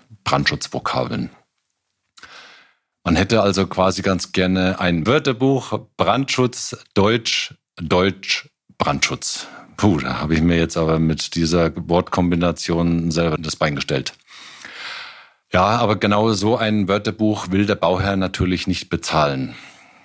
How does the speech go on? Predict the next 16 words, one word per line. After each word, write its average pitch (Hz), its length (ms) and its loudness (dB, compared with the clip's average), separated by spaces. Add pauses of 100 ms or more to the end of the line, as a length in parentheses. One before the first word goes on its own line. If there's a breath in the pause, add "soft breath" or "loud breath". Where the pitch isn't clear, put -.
Aber 85 320 2
wie 95 120 4
lösen 98 460 2
wir 82 120 0
jetzt - 460 -6
diesen 73 320 -2
Konflikt? - 720 -4 (920 loud breath)
Es 92 140 0
kommt 101 220 4
ja 107 80 4
noch 98 120 2
erschwerend 92 520 0
hinzu, 101 560 2 (120)
dass - 640 -2
diejenigen, 95 1080 2 (100)
die 85 480 2